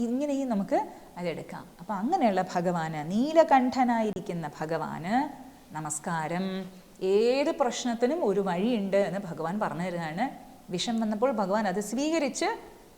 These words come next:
അതിനൊരു വഴി കാണിച്ചു കൊടുത്തു. അതുപോലെ എന്ത് പ്രശ്നം ഉണ്ടെങ്കിലും ആ പ്രശ്നത്തിന് പരിഹാരം തീർച്ചയായിട്ടും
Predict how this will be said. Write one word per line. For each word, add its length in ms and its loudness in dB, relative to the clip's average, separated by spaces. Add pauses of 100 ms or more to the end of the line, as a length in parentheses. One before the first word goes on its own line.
അതിനൊരു 340 4
വഴി 340 2
കാണിച്ചു 360 -4
കൊടുത്തു. 380 -8 (400)
അതുപോലെ 380 0 (140)
എന്ത് 520 -2
പ്രശ്നം 400 -2
ഉണ്ടെങ്കിലും 640 -2
ആ 100 -4
പ്രശ്നത്തിന് 500 -6
പരിഹാരം 400 0
തീർച്ചയായിട്ടും 600 0